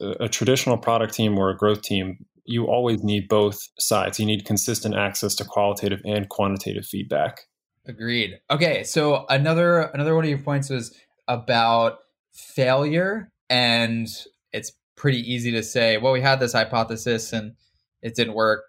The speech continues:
Speaker 2: so the thing didn't work." But what, what did you learn from traditional product that you felt like helped decide what to do in those scenarios?
Speaker 1: Like we were just talking about with the,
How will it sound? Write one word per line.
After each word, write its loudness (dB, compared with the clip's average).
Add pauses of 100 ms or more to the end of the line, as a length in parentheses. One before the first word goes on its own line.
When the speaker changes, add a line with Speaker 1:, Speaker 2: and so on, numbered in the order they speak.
Speaker 2:
so -4 (640)
the -4
thing -2
didn't -6
work." -2
But 0
what, 2
what 4
did 2
you 2
learn 0
from -8
traditional -6
product -4 (340)
that -4
you -14
felt -4
like -6 (200)
helped -4 (580)
decide 0
what -2
to -8
do -4
in -4
those -6
scenarios? -12 (320)
Speaker 1:
Like 0
we 4
were 6
just 0
talking 2
about 2 (420)
with -2
the, 2